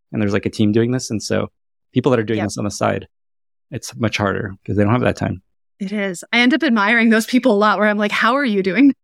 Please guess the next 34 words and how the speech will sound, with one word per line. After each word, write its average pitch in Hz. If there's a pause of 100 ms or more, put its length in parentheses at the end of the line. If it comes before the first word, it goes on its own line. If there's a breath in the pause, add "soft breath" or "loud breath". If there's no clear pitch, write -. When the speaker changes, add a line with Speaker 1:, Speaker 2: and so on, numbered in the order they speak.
(240)
Speaker 1:
Yeah, 107
they're 104
sacrificing 135
something. 117 (440)
Speaker 2:
Yeah, 240
but 220
truly, 233
that's, 208
that's, - (160)
it's 214
a 220
very 196
shared 185
experience 185
with -
you. 165 (260)
And 240
I 262
think 311
that 311
a 233
lot 208
of 320
that 202
was 185
m-, 190 (120)
making 208
connections 185 (160)
between 214
the 202
information 185
that 190
you 190
had 180